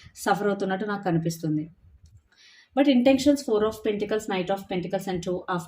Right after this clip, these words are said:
Cups. So మీతో చెప్పాలి అని అయితే అనుకుంటున్నారు, Four of Pentacles. ఖచ్చితంగా ఓపెన్ అప్ అవ్వాలి, నేనేం ఫీల్ అవుతున్నానో నా పర్సన్కి తెలియాలి అనే ఒక థాట్ అయితే మీ పర్సన్కి ఉంది. But మీ పర్సన్ చాలా స్లో, స్లో, స్లో మూవింగ్‌గా ఉన్నారు, because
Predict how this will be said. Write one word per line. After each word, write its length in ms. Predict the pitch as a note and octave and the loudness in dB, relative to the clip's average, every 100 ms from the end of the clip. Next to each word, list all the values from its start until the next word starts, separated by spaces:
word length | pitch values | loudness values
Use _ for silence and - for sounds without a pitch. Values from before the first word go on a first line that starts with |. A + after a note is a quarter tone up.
| E3+ | -10
Cups. 260 | E3 E3+ - _ _ _ _ _ - - - - | -12 -12 -14 _ _ _ _ _ -20 -20 -20 0
So 120 | C#4+ B3+ | 2 4
మీతో 180 | B3+ D4 | 2 0
చెప్పాలి 440 | A3+ - G#3+ A3 C4 | -4 -4 -4 2 4
అని 120 | A#3+ | 2
అయితే 120 | A3 A#3 | 0 -4
అనుకుంటున్నారు, 600 | G3 F3 G3+ G3+ F#3+ F3+ G#3+ | -4 -4 -4 -4 -4 -4 -2
Four 140 | G3 F3+ F#3 | 0 0 0
of 80 | - | -2
Pentacles. 460 | F#3 E3+ F3+ G3 G#3 - - - - - - _ _ _ - | -4 -2 -2 -4 -4 -12 -20 -20 -16 -12 -12 _ _ _ -8
ఖచ్చితంగా 440 | G3 - - G3+ G#3 F#3+ | -6 -6 -4 -2 0 0
ఓపెన్ 180 | F#3 G3 | 0 0
అప్ 120 | G3 | 0
అవ్వాలి, 340 | F3 F3+ F3 F#3 - _ _ _ - | 2 2 2 -2 -8 _ _ _ -4
నేనేం 280 | G3+ F#3+ F#3 F#3 | 0 2 2 0
ఫీల్ 160 | F#3 | 2
అవుతున్నానో 320 | F#3 F#3+ F#3 F#3+ | 2 0 -2 -2
నా 60 | F#3+ F#3 | -2 -2
పర్సన్కి 380 | E3 F#3+ F3+ | -2 -2 -4
తెలియాలి 420 | F#3 E3+ E3+ E3+ F3 F3 | -2 2 2 0 -2 -4
అనే 160 | F#3+ G3 | -4 -4
ఒక 140 | G3 G3 | -4 -4
థాట్ 220 | F3 F3 | -2 -2
అయితే 140 | F#3+ G#3 G3+ | -2 -2 -4
మీ 60 | F#3+ | -2
పర్సన్కి 360 | E3+ E3 F#3+ F3 | -2 -2 -4 -2
ఉంది. 180 | E3 E3 - - - - A3+ | 2 2 0 -10 -20 -10 -4
But 120 | B3+ B3+ | 0 0
మీ 80 | B3 | 2
పర్సన్ 260 | G#3+ G#3 A#3 A3+ | 0 0 -4 -2
చాలా 180 | G3+ | -2
స్లో, 240 | G#3 - G3 G3+ | -4 -4 -2 -2
స్లో, 160 | G3+ G3 F#3+ | -4 -4 -4
స్లో 140 | - F#3 F#3 | -2 -2 0
మూవింగ్‌గా 340 | F3+ F3+ F3 F3 | -2 -2 -2 0
ఉన్నారు, 240 | E3 E3 E3+ | 2 2 0
because 220 | E3 F3+ | -2 -2